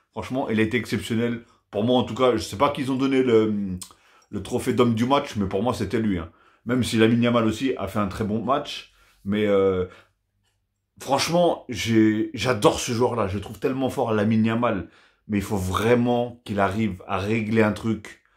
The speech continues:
Lâche ton ballon. Tu vois que tu pourras jamais la mettre.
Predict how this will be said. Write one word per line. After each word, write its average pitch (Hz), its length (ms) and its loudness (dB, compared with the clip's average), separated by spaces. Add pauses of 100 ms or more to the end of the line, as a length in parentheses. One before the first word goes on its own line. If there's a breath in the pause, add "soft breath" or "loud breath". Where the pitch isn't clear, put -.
(280)
Lâche 98 480 -2
ton 98 180 -4
ballon. 90 440 0 (460 soft breath)
Tu - 120 -8
vois 117 360 4
que - 180 -14
tu 110 60 -8
pourras 110 260 2
jamais 123 340 2
la 117 140 2
mettre. 113 480 -6